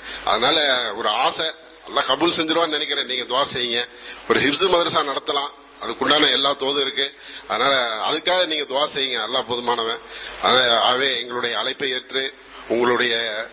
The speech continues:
பொன்னான நேரங்களை ஒதுக்கி இங்கே வந்த எல்லாருக்கும் நன்றி தெரிவித்துக் கொண்டு, உங்களை எல்லாம் நாங்கள் அ-, வந்து அணுகினோம். எங்களுடைய பள்ளியுடைய கட்டட நிதிக்காக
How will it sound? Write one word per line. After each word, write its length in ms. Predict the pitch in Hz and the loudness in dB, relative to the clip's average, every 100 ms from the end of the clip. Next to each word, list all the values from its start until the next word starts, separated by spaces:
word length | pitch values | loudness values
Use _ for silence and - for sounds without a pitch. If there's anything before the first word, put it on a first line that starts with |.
| - | -4
பொன்னான 380 | 127 131 135 | 2 4 4
நேரங்களை 720 | 117 120 139 135 131 123 113 - - - - - - 117 | 2 2 0 0 -2 -2 -6 -14 -20 -16 -16 -12 -4 2
ஒதுக்கி 480 | 110 127 131 120 | 4 4 2 2
இங்கே 220 | 117 113 110 104 - - | 2 0 -2 -4 -14 -4
வந்த 420 | 110 123 120 107 | -2 2 2 2
எல்லாருக்கும் 840 | 113 120 120 113 123 110 - - - | 2 2 2 0 -4 -6 -6 -8 -2
நன்றி 280 | 110 120 127 | 0 2 4
தெரிவித்துக் 360 | 123 123 - | 4 2 0
கொண்டு, 360 | 131 131 135 143 - - - - - - - - | 0 0 0 -2 -10 -12 -10 -10 -12 -12 -8 0
உங்களை 300 | 127 131 135 | 4 4 4
எல்லாம் 280 | 139 151 | 4 4
நாங்கள் 280 | 143 139 131 | 4 2 0
அ-, 180 | 123 127 | -2 -4
வந்து 460 | 120 123 131 143 139 | -6 -6 -2 2 4
அணுகினோம். 460 | 131 143 135 123 - - - - | 4 2 0 -2 -8 -16 -14 -4
எங்களுடைய 360 | 110 117 120 117 | 0 2 0 0
பள்ளியுடைய 480 | 131 131 131 123 123 | 0 0 0 0 -2
கட்டட 320 | 117 123 127 | -4 -4 -4
நிதிக்காக 640 | 120 120 110 123 123 139 | -4 -4 0 4 4 4